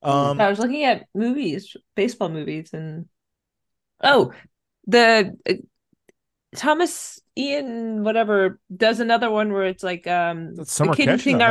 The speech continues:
Speaker 2: Arthur's
Speaker 1: isn't it?
Speaker 2: No, the kid in King Arthur's
Speaker 1: Oh,
Speaker 2: court. That's a baseball one too,
Speaker 1: I,
Speaker 2: right? Is
Speaker 1: uh, c-,
Speaker 2: yeah.
Speaker 1: sort of. He's playing baseball in the beginning of it, and then he, like, falls into a portal, I think,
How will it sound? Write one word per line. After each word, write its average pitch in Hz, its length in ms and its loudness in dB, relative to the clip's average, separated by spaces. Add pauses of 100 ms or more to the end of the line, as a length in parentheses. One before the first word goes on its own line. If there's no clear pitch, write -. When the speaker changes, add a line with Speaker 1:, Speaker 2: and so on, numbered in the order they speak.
Speaker 2:
Arthur's 220 200 4
Speaker 1:
isn't - 140 -14
it? - 760 0
Speaker 2:
No, 254 120 8
the 214 160 6
kid 208 120 6
in 190 100 6
King 170 200 8
Arthur's 135 320 4
Speaker 1:
Oh, 117 100 2
Speaker 2:
court. 101 320 0 (160)
That's 208 140 -6
a 240 40 -4
baseball 135 400 2
one 127 160 2
too, 120 160 0
Speaker 1:
I, 120 40 -2
Speaker 2:
right? - 240 -4
Is 139 220 -6
Speaker 1:
uh, 185 140 2 (120)
c-, 208 100 -2
Speaker 2:
yeah. 202 160 -2 (360)
Speaker 1:
sort 160 420 2
of. - 140 -8 (320)
He's 170 200 2
playing 202 340 0
baseball 160 460 0
in 139 80 -4
the 135 60 -2
beginning 127 480 -2
of 113 180 -4
it, 110 140 -6
and 120 180 -6
then 131 160 -2
he, 139 160 -4
like, 117 320 0 (460)
falls 170 420 2
into 196 340 0
a 117 60 4
portal, 277 680 0
I 233 100 -2
think, - 440 -4